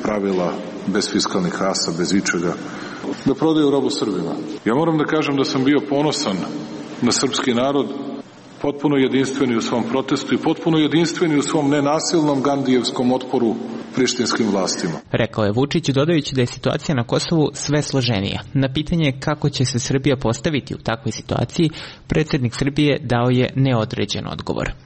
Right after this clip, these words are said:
Speaker 1: Snalazit ćemo se kako znamo i umemo da našem narodu dopremimo hranu, vodu i lekove. To je sve što mogu da vam kažem. Kao što smo i do sada radili.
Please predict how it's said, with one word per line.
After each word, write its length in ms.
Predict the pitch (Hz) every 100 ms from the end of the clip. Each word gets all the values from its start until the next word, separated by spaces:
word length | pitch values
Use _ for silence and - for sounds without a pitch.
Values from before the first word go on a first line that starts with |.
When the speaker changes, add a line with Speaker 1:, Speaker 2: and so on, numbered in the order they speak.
| -
Speaker 1:
Snalazit 520 | - - 131 147 135
ćemo 240 | 120 131 123
se 180 | - 117
kako 260 | 123 -
znamo 400 | 104 120 139 143
i 80 | 127
umemo 380 | 123 120 98 85 78 - - - - - - - - - - - -
da 140 | 110 110
našem 340 | 120 - 110
narodu 360 | 107 113 107 98
dopremimo 520 | 107 - 107 98 95
hranu, 520 | - 101 117 127 117 - - -
vodu 420 | 92 101 113 107 87 - - -
i 40 |
lekove. 400 | 92 82 - 76 76 - - - - -
To 100 | -
je 60 | 107
sve 180 | -
što 160 | 139 -
mogu 220 | 101 90
da 60 | 85
vam 140 | 78 71
kažem. 260 | 67 - - - - - - - - - - -
Kao 160 | 143 147
što 160 | -
smo 180 | 139 143
i 40 |
do 100 | 127
sada 280 | 123 135 107
radili. 280 | 85 76 80